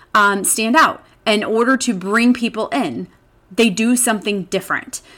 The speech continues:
Maybe they use a different quality of beef. Maybe they have different styles of buns. Maybe they package things together and they offer, you know,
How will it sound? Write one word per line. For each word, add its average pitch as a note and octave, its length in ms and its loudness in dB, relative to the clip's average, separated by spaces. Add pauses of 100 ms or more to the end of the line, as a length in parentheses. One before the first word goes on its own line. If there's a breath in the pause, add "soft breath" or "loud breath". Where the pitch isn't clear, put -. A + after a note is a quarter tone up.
(100)
Maybe A#3 400 4
they A3+ 120 2
use A3 360 -2
a G#3+ 60 2
different G3 380 -2
quality F#3 520 2
of F#3 160 -6
beef. G#3 360 -2
Maybe F#3 360 0
they F#3+ 300 2
have F3+ 420 0
different G3 360 0
styles G#3 520 2
of B3 180 -4
buns. F#3 400 2
Maybe F#3 240 -2
they A3+ 300 0 (260 loud breath)
package D4 560 2
things C4+ 260 2
together B3+ 520 2
and F3+ 140 0
they F#3+ 120 0
offer, G3+ 560 2
you G3+ 80 -4
know, F#3+ 260 -2